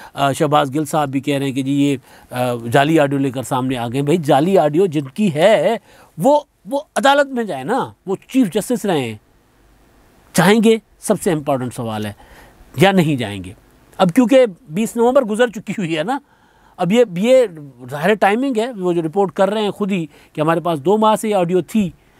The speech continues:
और ये ऑडियो का जिक्र ह-, गाहे बगाहे होता भी रहा है। तो अब ये अगर बाईस या इक्कीस नवंबर को, यानी बीस नवंबर के सिर्फ एक दिन बाद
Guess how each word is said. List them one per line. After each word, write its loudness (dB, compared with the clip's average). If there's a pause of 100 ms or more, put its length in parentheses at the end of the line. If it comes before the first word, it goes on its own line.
(240)
और 2
ये 0
ऑडियो 4
का 2
जिक्र -4
ह-, -8
गाहे 2
बगाहे 2
होता 0
भी -4
रहा 2
है। -2 (480)
तो -20 (120)
अब 2
ये 6
अगर 0
बाईस -2
या -18
इक्कीस -8 (300)
नवंबर 0
को, -4
यानी 0
बीस -4
नवंबर 2
के -6
सिर्फ -2
एक 4
दिन -2
बाद -4